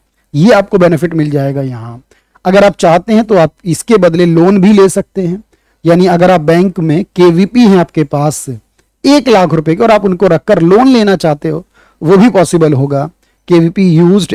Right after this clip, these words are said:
as a collateral, इसे guarantee के तौर पर, collateral के तौर पर भी आप इस्तेमाल कर सकते हो।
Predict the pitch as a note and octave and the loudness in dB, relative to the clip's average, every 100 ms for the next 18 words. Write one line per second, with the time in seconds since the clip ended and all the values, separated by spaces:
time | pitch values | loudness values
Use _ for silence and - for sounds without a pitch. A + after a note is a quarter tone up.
0 | E3+ D#3 D3 - F#3+ D4+ - _ _ _ | -2 -2 -4 -2 0 0 -4 _ _ _
1 | _ _ _ E3+ D#3 C3+ - B2+ A2+ _ | _ _ _ 0 0 -2 -8 -12 -12 _
2 | _ _ _ _ _ _ _ _ _ _ | _ _ _ _ _ _ _ _ _ _
3 | _ _ _ _ _ _ _ _ _ _ | _ _ _ _ _ _ _ _ _ _
4 | - D3 F3 D3+ D#3+ E3 F#3 A#3 G3+ F#3 | -12 -2 0 0 0 0 0 -2 0 -2
5 | E3 D#3 - G3 - E3 D#3+ - A3 G3+ | 0 -2 -2 -6 0 0 0 0 -2 0
6 | E3 D#3 D#3 F3+ D#3+ F3 F3 C#3+ D3+ D3 | -2 -2 -2 -2 2 0 0 -6 -4 -2
7 | D#3 D#3+ E3+ - F3+ - E3+ C#3+ | -2 0 -2 -2 -6 -4 -6 -6